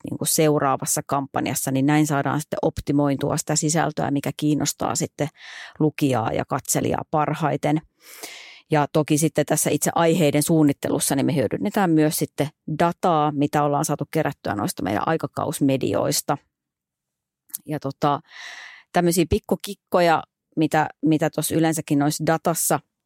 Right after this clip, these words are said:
hyödynnetään, on nimenomaan esimerkiksi kuvavalinnat. Satu, te olette varmasti hyödyntänyt Word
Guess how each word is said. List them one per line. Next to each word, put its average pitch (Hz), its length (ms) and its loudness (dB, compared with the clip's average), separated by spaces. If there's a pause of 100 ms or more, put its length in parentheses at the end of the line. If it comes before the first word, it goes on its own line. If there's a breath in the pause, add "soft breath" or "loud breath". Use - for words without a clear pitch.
(200)
hyödynnetään, 147 720 2
on 143 120 0
nimenomaan 147 520 2
esimerkiksi 139 440 -6
kuvavalinnat. 165 880 2 (600)
Satu, 151 340 0
te 156 100 2
olette 147 240 0
varmasti 147 400 0
hyödyntänyt 143 500 0
Word 147 200 2